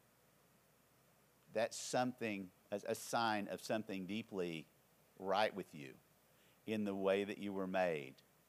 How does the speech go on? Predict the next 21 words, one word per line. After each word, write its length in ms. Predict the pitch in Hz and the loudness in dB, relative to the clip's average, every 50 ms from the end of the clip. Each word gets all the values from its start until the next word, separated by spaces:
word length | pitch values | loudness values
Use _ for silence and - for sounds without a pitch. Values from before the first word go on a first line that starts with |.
| _ _ _ _ _ _ _ _ _ _ _ _ - | _ _ _ _ _ _ _ _ _ _ _ _ -8
And 100 | - 104 | -6 -4
it's 140 | 104 98 - | -4 -4 -4
important 500 | 101 98 - - 107 107 95 - 87 85 - | -4 -6 -4 0 2 2 2 2 -2 -6 -8
to 100 | - - | -10 -10
connect 420 | - - 85 85 80 78 - - | -8 -8 -4 -4 -4 -4 -6 -8
with 140 | 78 - - | -6 -4 -2
others. 280 | 76 71 62 55 - - - - _ - - - _ _ _ _ _ _ _ _ _ _ _ _ _ _ _ _ _ _ _ _ _ _ _ _ _ _ _ _ _ _ _ _ _ _ _ _ _ _ _ _ _ _ _ _ _ _ _ _ _ _ _ _ _ _ _ _ _ _ _ _ _ _ _ _ _ _ _ _ _ _ _ | -4 -4 -4 -10 -16 -20 -20 -20 _ -20 -20 -20 _ _ _ _ _ _ _ _ _ _ _ _ _ _ _ _ _ _ _ _ _ _ _ _ _ _ _ _ _ _ _ _ _ _ _ _ _ _ _ _ _ _ _ _ _ _ _ _ _ _ _ _ _ _ _ _ _ _ _ _ _ _ _ _ _ _ _ _ _ _ _
Change 480 | - - - 160 147 147 151 156 151 131 | -4 0 2 4 4 4 4 2 2 0
is 140 | 123 110 - | -2 -4 2
valuable 520 | - 120 117 113 110 107 107 104 101 101 | 6 8 10 12 12 10 8 6 2 2
for 260 | - - - 107 - | 2 2 0 0 4
us 320 | 107 110 110 113 113 - - - | 6 6 8 6 6 2 -2 -4
and 240 | - 127 143 160 170 | 0 2 2 2 2
for 180 | 165 - 147 123 | 2 4 6 8
our 120 | 110 101 | 8 8
children. 400 | 95 - - 104 85 67 67 60 - - - _ _ _ _ _ - - - - - - - - - - - - - - - - - - - - - | 6 4 4 2 2 2 0 -6 -12 -16 -20 _ _ _ _ _ -20 -20 -20 -20 -20 -18 -18 -18 -18 -20 -20 -20 -20 -20 -20 -20 -20 -20 -20 -20 -6
We're 160 | - 113 139 156 | 0 2 2 4
talking 460 | - - 160 151 147 - - 139 135 | 8 10 10 10 10 8 4 0 0
today 760 | - 131 117 113 120 135 135 156 131 95 78 73 80 82 - - _ _ _ _ _ _ _ _ - | 0 -2 -4 4 8 8 10 10 10 8 6 4 0 -4 -6 -10 _ _ _ _ _ _ _ _ 4
about 400 | 101 101 107 110 101 98 - 101 | 6 8 8 8 8 6 6 4
breaking 580 | 117 110 110 117 110 - - 104 101 95 90 | 8 8 8 8 8 4 0 0 0 0 -2